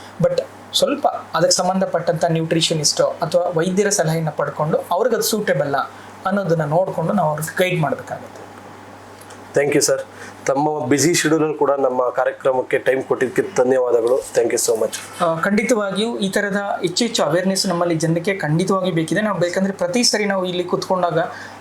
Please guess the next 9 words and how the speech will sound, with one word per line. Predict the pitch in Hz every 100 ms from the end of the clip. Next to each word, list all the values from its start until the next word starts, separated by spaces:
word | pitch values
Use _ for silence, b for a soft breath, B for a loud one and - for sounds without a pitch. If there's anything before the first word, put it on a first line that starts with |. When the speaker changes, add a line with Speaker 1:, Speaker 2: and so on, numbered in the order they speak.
| -
Speaker 1:
ಶುಗರ್ | - 190 185
ಬಂದು | 180 180 185
ಇಪ್ಪತ್ತು | 175 196 185
ವರ್ಷ | 170 180
ಆಗಿರುತ್ತೆ, | 170 165 165
ಹತ್ತು | 165 160 180
ವರ್ಷ | 180
ಆಗಿರುತ್ತೆ, | 175 160 160 165 156 165
ಏನ್ | 175 214 220 208